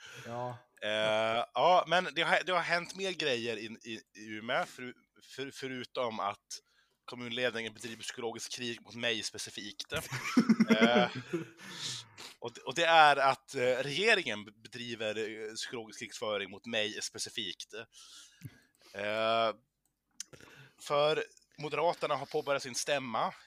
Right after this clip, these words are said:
Speaker 2: i, eh, Umeå idag, alltså sin riksstämma med riktiga politiker.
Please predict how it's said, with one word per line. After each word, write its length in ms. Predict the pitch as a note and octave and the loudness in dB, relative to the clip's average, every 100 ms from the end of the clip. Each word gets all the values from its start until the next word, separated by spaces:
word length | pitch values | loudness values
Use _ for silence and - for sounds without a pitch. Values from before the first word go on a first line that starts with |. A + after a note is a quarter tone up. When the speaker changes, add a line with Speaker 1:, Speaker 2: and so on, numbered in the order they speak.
| - | -12
Speaker 2:
i, 300 | B2+ A#2 A#2 | -8 -6 -4
eh, 320 | A2+ A2 G2 - - | -2 -2 -4 -8 -18
Umeå 440 | A2+ A#2+ B2 D#3 G3+ _ | -12 -10 -6 -6 -6 _
idag, 500 | A#2 G#2+ A2 C#3+ F3+ - | -10 -4 -4 -4 -8 -16
alltså 180 | A2 A#2 | -14 -12
sin 80 | A#2+ | -8
riksstämma 600 | B2 - A#2+ A2 A2 C#3 | -8 -6 -6 -6 -6 -6
med 280 | D3 G#2 G#2+ | -6 -8 -8
riktiga 280 | A2 - | -10 -12
politiker. 640 | - A2+ A2+ - A#2+ C3 | -12 -12 -14 -10 -6 -6